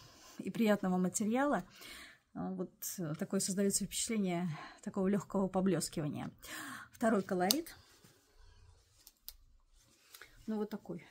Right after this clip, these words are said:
персиковый, персиковый. Москва, Париж. На самом деле, э, это народная молва окрестила данный платочек «Москва, Париж». На самом деле, это художник Инна Ма-, Каганчук. И,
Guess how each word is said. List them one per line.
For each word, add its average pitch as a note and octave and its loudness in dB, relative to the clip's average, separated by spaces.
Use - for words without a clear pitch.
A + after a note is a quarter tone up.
персиковый, - -8
персиковый. C4 -8
Москва, G3 -2
Париж. - -4
На G#3+ 2
самом C4+ 8
деле, G#3+ 4
э, F3+ 2
это - 2
народная A3 6
молва G3 2
окрестила C4 2
данный A3 2
платочек G#3+ -2
«Москва, G3+ 2
Париж». G3+ 0
На F#3 -2
самом F3+ -2
деле, E3+ -2
это G3 -6
художник F#3+ -2
Инна F#3+ 2
Ма-, F#3+ 2
Каганчук. G#3 0
И, A3+ 2